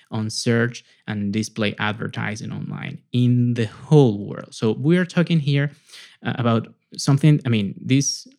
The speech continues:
lawsuit is going to take a long time, but, uh, this news could have a huge impact on how digital marketing strategies are shaped in the future. Uh, the thing here is that, I mean, as I mentioned, this could take years.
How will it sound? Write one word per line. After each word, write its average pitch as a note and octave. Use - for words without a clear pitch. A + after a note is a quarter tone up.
lawsuit B2
is A2+
going A2
to -
take -
a A2+
long A2+
time, C3+
but, C3
uh, A#2+
this D3+
news F3
could D3+
have C3+
a B2
huge B2+
impact B2
on A#2
how A#2+
digital A#2+
marketing A2+
strategies A2+
are G#2+
shaped -
in A2
the A2
future. -
Uh, D#3
the G#2+
thing D#3+
here D3+
is C#3
that, B2
I -
mean, G#2
as G#2+
I A2
mentioned, C3
this A2+
could G#2+
take G#2+
years. A#2+